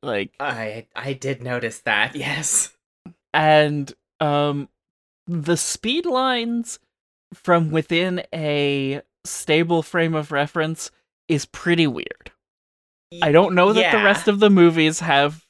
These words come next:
Speaker 1: them go into hyperspace when
Speaker 2: Like,
Speaker 1: they use
Speaker 2: like,
Speaker 1: nos.
Speaker 2: everything gets all blurry at <laughs>
Speaker 1: And there's, like, a blue shift that happens, too.
Speaker 2: Yeah. <laughs> I don't,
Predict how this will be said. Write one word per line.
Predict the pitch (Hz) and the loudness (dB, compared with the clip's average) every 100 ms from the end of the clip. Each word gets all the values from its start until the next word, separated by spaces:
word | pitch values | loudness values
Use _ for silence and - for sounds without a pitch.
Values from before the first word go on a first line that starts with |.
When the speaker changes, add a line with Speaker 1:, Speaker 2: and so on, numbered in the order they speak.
| _ _ _ | _ _ _
Speaker 1:
them | 160 151 143 135 127 101 _ | -2 2 2 2 -4 -10 _
go | 151 139 139 135 - | 0 2 2 -2 -6
into | 139 123 127 - 120 | -6 -8 -8 -6 -4
hyperspace | 139 107 104 131 - 135 110 135 - | -2 -2 -2 -10 -6 -2 -2 -2 -6
when | 127 110 | -4 0
Speaker 2:
Like, | 160 | 0
Speaker 1:
they | 127 117 | -2 -6
use | - 156 | -8 -2
Speaker 2:
like, | 160 | -2
Speaker 1:
nos. | 101 - - - _ - | -2 -6 -8 -10 _ -10
Speaker 2:
everything | 135 156 170 180 185 | -4 -4 -4 -8 -8
gets | 180 185 - | -6 -6 -2
all | 156 143 135 - | -2 -2 -8 -14
blurry | 123 113 131 165 175 180 185 208 _ _ _ _ - | -8 -4 -2 -2 -4 -6 -10 -14 _ _ _ _ -8
at | 123 131 190 - - | -4 -2 -4 -10 -14
<laughs> | _ _ - | _ _ -6
Speaker 1:
And | 165 | 0
there's, | 175 180 | 0 2
like, | 202 170 | 0 2
a | 147 | 0
blue | 127 135 143 180 | 0 2 4 4
shift | - 208 208 _ | 2 0 0 _
that | 226 214 | -4 -2
happens, | 208 208 208 220 208 - | 0 0 0 -2 -2 -8
too. | - 156 180 220 294 - | -6 -2 0 -2 -4 -4
Speaker 2:
Yeah. | 196 175 147 - - - - - _ _ _ | 2 4 4 0 -2 -6 -12 -16 _ _ _
<laughs> | _ _ _ _ _ - | _ _ _ _ _ -8
I | 190 | 2
don't, | 214 208 | 2 2